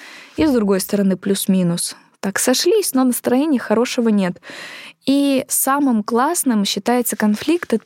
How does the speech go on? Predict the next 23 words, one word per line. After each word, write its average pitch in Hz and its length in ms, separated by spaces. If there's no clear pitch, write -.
плюс-плюс. 233 720
И 247 200
плюс-плюс — 285 640
это 247 180
вот 208 160
если 233 240
на 226 180
секс, - 400
то 233 100
это 220 180
рождение 240 460
ребёнка. 202 580
То 202 100
есть - 240
есть 233 280
встреча 202 640
мощная, 254 680
есть 240 300
такой 208 320
оргазм 247 760
и 226 60
есть 226 280
беременность. 208 920